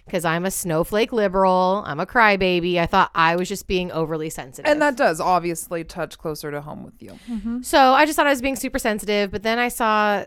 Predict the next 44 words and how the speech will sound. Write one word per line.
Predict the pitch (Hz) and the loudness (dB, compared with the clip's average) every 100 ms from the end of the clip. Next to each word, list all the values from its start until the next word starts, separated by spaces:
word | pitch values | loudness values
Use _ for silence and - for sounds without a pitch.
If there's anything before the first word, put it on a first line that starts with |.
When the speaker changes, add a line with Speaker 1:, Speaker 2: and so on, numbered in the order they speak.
| _ | _
Speaker 1:
some | - 226 | -6 -2
of | 208 | 0
the | 190 | -2
stuff | - 202 | -2 -2
that | - 233 | -2 -4
he's, | 208 | -2
like, | 190 175 | -4 -4
tweeted | - - 190 185 | -8 -4 -2 2
out | 190 185 | 2 0
and | 175 | -4
said, | - 156 190 247 | -2 0 0 0
Speaker 2:
Oh, | |
Speaker 1:
like, | 180 165 | -2 -2
Speaker 2:
crap. | - 185 | -2 2
Speaker 1:
in | 254 240 | 2 2
public, | - 190 214 277 381 220 | 0 2 4 2 0 -4
and | |
you're | 208 190 | -4 -2
Speaker 2:
Oh, | |
Speaker 1:
like, | 175 160 | -2 -4
"Whoa, | - - 240 240 208 190 | -10 -6 0 2 4 2
if | 190 | -2
this | 277 | -6
is | 302 | -2
Speaker 2:
whoa. | 269 | -2
Speaker 1:
what | 262 | -2
you're | |
saying | 233 220 190 | -2 0 0
in | 151 | -4
public, | 139 160 190 254 254 - | -4 0 2 0 -2 -10
w-, | 190 185 - | -18 -16 -14
Speaker 2:
What | - 202 | -6 0
Speaker 1:
what | 226 | 2
Speaker 2:
are | 226 | 2
Speaker 1:
the" | |
Speaker 2:
you | 226 | -4
saying? | - 220 185 170 170 | -4 -4 -4 -6 -6
Yeah, | 160 | -6
behind | 156 165 165 165 160 | -4 -8 -8 -12 -12
the | 165 | -18
scenes. | 175 175 - 180 | -18 -20 -18 -14
Speaker 1:
Um, | 190 220 214 214 | 0 4 4 2
Speaker 2:
Mm-hmm. | 214 | 0
Speaker 1:
also, | 226 233 - 254 240 247 233 | 2 2 2 2 4 4 2